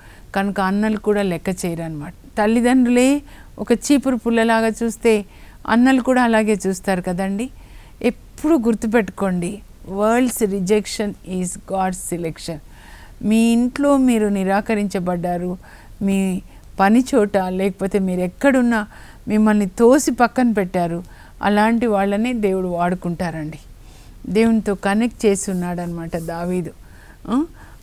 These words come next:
అప్పుడు ఆ తర్వాత ఈ అభిషేకం జరిగినప్పుడు అక్కడేం ఒక్క మాట ముఖ్యమైందండి. సమూవేలు దావీదు తలపై తైలం పోసి అభిషేకించినప్పుడు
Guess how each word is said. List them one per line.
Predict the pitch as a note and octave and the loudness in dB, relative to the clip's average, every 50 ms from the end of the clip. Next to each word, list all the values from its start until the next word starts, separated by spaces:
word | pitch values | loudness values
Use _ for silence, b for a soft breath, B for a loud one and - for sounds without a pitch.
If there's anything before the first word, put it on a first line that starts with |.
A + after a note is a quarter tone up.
| - | -4
అప్పుడు | F#3+ G3+ F#3+ - F#3+ F#3+ F#3 F3 F3+ - b b b b b b - - - | -4 -4 -2 -2 -2 -2 -2 -2 -6 -10 b b b b b b -14 -6 -2
ఆ | G#3 A#3 C#4 | 0 0 2
తర్వాత | C#4+ - C4+ A3+ G#3 G3+ F#3 F3+ F#3 - G3+ A3+ C#4 C#4 - - - - - - - - - - - - - - - - | 2 2 2 2 2 2 0 -2 -2 -2 -2 -2 -2 -4 -8 -14 -20 -20 -20 -20 -20 -20 -20 -20 -20 -20 -20 -18 -10 -6
ఈ | G#3 G#3+ G#3 | -4 -2 -2
అభిషేకం | - - - G3 G3 A#3 G#3 - - C4+ B3 - A#3 G3+ F#3+ | -4 -4 -2 -2 0 0 0 2 2 2 2 2 0 0 0
జరిగినప్పుడు | F3+ F#3+ F#3 F#3 F#3+ G3 G3 F#3+ F3+ - - F#3+ A3+ C4 D#4+ F4+ B B B B B B B B B - - - - | -2 -2 -2 -2 -2 -2 -4 -4 -6 -6 -4 -2 -2 -2 -2 -4 B B B B B B B B B -20 -10 -6 -4
అక్కడేం | G3 - - G#3 G3+ G#3 A3+ A#3+ A#3 F#3+ - - - - - - | -2 0 0 0 2 2 2 2 0 -2 -4 -12 -20 -20 -14 -12
ఒక్క | - F#3 - - | -12 -6 -2 0
మాట | A3 G#3 G#3 G3+ G#3 A3 - B3 | 0 2 2 2 0 0 0 0
ముఖ్యమైందండి. | G#3 F#3+ F3+ F#3 - G#3 F#3 F3+ F3 E3+ D#3+ D#3 D#3+ E3+ F#3 F#3 - b b b b b b b b b | 0 0 -2 -4 -4 -4 -4 -4 -6 -8 -8 -10 -12 -12 -14 -16 -16 b b b b b b b b b
సమూవేలు | - - - G#3+ G#3+ A3+ A#3+ B3+ C#4 C#4 C#4 C#4 C4 B3+ A#3 A3 A3 G#3 G3+ A#3 B B B B B B B - | -6 -2 0 0 2 2 2 2 2 2 2 2 2 2 2 2 0 0 -2 -4 B B B B B B B -6
దావీదు | - F#3+ G3+ G#3+ A3+ B3 C4 C4+ C4+ C4 B3+ | -2 0 0 2 2 4 4 2 2 2 -2
తలపై | G#3+ - G#3+ G3 G3 G3+ G3 - G3+ G3+ G3 | -2 0 0 0 0 0 -2 -2 -4 -4 -4
తైలం | F#3+ - - G3+ G3 G#3 G#3+ A3 A3 G#3+ | -4 -4 -4 -4 -2 -2 -2 -2 -2 -4
పోసి | G3+ - - G#3+ A#3 A#3+ - - A3 | -4 -4 -4 -2 -2 -2 -2 -4 -4
అభిషేకించినప్పుడు | F3+ E3+ F#3+ G3 - - G3+ F#3 - F#3+ F3+ E3+ - - F3+ E3+ F3 F#3 F#3+ A3 B3+ C#4+ | -4 -4 -4 -4 -2 -2 -2 -2 -2 -6 -8 -8 -8 -10 -10 -10 -8 -6 -4 -4 -4 -4